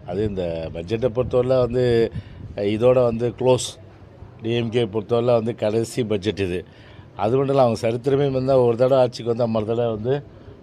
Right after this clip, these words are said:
வர்ற சரித்திரமே கிடையாது. எங்க ஆட்சி தான் பார்த்தீங்கன்னா மறுபடியும் மறுபடியும்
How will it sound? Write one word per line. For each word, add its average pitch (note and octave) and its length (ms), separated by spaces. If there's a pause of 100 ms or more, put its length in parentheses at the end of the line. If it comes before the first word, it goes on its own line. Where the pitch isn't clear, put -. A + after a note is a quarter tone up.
வர்ற A#2 320
சரித்திரமே A#2 420
கிடையாது. A#2 300
எங்க G2+ 280
ஆட்சி A#2+ 240
தான் C3 200
பார்த்தீங்கன்னா B2+ 280
மறுபடியும் A2+ 500
மறுபடியும் A#2 480